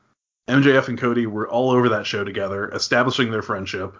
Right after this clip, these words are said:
establishing, you know, that, you know, the, the, the weirdness of it where Cody, where, where, uh, M J F, like, he loved Cody, but he hated everybody else who was around Cody out of, you know, presumably out of jealousy, including Brandy,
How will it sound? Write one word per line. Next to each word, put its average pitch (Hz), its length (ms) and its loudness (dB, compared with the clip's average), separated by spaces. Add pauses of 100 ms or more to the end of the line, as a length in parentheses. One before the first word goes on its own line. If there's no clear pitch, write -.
(680)
establishing, 123 600 0
you 113 100 -2
know, 104 200 -4
that, 101 340 -4 (460)
you 131 100 2
know, 127 120 0
the, 139 100 4
the, 143 140 2
the 143 100 4
weirdness 139 600 4
of 127 140 6
it 123 180 2
where 107 200 -4
Cody, 117 560 -4
where, 113 240 -6
where, 110 260 -4
uh, 110 120 -2
M 120 100 -2
J 117 140 2
F, 110 160 -2
like, 104 280 -4 (540)
he 131 140 4
loved 123 320 4
Cody, 117 320 0
but 110 140 -2
he 107 60 -4
hated 127 520 0
everybody 120 500 0
else 104 260 -8
who 123 120 -8
was 101 120 -10
around 110 380 -8
Cody 98 360 -10 (380)
out 104 140 -2
of, 98 200 -12
you 127 80 0
know, 98 120 -2
presumably 135 400 2
out 104 80 -4
of 107 40 -6
jealousy, 107 440 -2
including 127 380 2
Brandy, 104 440 -6